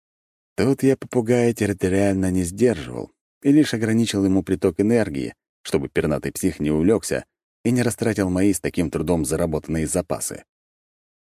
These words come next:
Впрочем, ему и этого будет более чем достаточно для того, чтобы покрошить местных. Своих лучших бойцов куратор уже угробил в портале, а здесь оставались так,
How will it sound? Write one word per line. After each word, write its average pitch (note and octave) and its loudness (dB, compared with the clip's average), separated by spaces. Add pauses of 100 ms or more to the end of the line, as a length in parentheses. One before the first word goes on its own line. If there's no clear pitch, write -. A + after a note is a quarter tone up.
(540)
Впрочем, A#2 -2 (400)
ему B2+ 2
и C3+ 4
этого A#2 2
будет F#2+ 0
более F#2 2
чем F2 -4
достаточно E2+ -4
для C#2 -6
того, D#2+ -2
чтобы D2 -8
покрошить - -4
местных. C2+ -6 (1000)
Своих C3 2
лучших C3+ 2
бойцов A#2 0
куратор G2+ -2
уже F#2+ 0
угробил F2+ 2
в - -12
портале, E2+ -2 (960)
а E2 0
здесь C#3+ -2
оставались B2+ 0
так, - -6